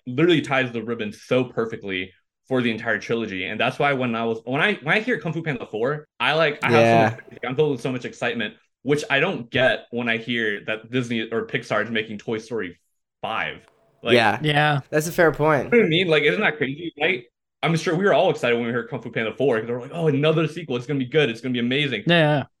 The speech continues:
Speaker 1: Like, other studios just aren't, aren't, especially Disney, I'll say it, are just not as good for making sequels.
Speaker 2: Yeah. It's also, i-, that's a really good point. I didn't even think about it like that. Like, um,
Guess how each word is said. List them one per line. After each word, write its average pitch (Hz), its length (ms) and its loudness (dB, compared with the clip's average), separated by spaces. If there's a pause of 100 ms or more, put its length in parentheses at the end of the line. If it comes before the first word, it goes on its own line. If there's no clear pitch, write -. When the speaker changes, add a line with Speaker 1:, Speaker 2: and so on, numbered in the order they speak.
(120)
Speaker 1:
Like, 127 180 0 (260)
other 170 260 4
studios 151 500 2
just 127 240 -8
aren't, 143 280 0 (180)
aren't, 123 240 -2
especially 156 380 2
Disney, 127 320 2
I'll 110 100 0
say 123 220 2
it, 110 80 2
are 113 100 0
just 117 180 -6
not 117 220 -2
as 120 160 2
good 120 320 2
for 113 80 -8
making 110 520 -8
sequels. 135 360 -6
Speaker 2:
Yeah. 117 280 -2 (240)
It's 185 120 -2
also, 262 440 -2 (160)
i-, 165 120 -10
that's - 200 4
a 269 60 -4
really 175 300 0
good 160 140 -2
point. 175 160 -2
I 143 60 0
didn't 151 80 -2
even 175 120 -6
think 160 140 -8
about 135 180 -2
it 120 40 -4
like 117 220 -4
that. 117 200 -2
Like, 113 240 -2
um, 113 400 -6